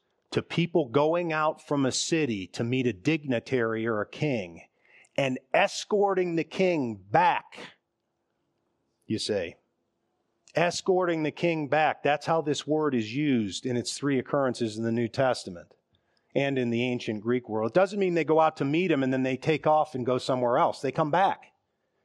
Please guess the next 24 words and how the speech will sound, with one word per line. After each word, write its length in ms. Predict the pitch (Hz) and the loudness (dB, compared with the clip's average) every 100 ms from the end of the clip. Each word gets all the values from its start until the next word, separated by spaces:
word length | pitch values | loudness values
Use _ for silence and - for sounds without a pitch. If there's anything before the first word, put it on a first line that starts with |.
| _ | _
is 140 | 113 113 | -6 -2
what 180 | 123 | 0
this 180 | 120 - | -2 -4
word 280 | 113 117 110 | -2 -2 0
means, 320 | 165 135 87 | -2 -2 -4
you 80 | 90 | -8
see. 360 | - 82 69 - _ _ _ _ _ _ _ _ _ _ _ _ _ _ _ _ _ _ _ _ _ _ _ _ _ _ - | -8 -8 -12 -16 _ _ _ _ _ _ _ _ _ _ _ _ _ _ _ _ _ _ _ _ _ _ _ _ _ _ -4
The 80 | |
word 280 | 110 127 147 | 2 4 4
isn't 240 | 135 127 110 | 2 0 0
used 380 | 127 143 139 | 0 0 -2
in 80 | 123 | -2
the 80 | 113 | 0
Bible 360 | 113 127 127 113 | 2 2 2 -4
to 100 | 107 | -4
denote 360 | 113 120 117 107 | -2 0 0 0
leaving, 460 | 123 143 123 107 | 0 0 0 -2
but 100 | 107 | -2
it's 140 | 107 127 | 0 2
always 400 | 123 120 110 92 | 2 0 -4 -4
denotes 400 | 104 104 101 - | -4 -2 -4 -2
meeting 320 | 110 104 98 | -2 -2 -4
and 120 | 92 | -4
returning. 580 | 90 - 107 95 85 | -6 -2 -2 -2 -6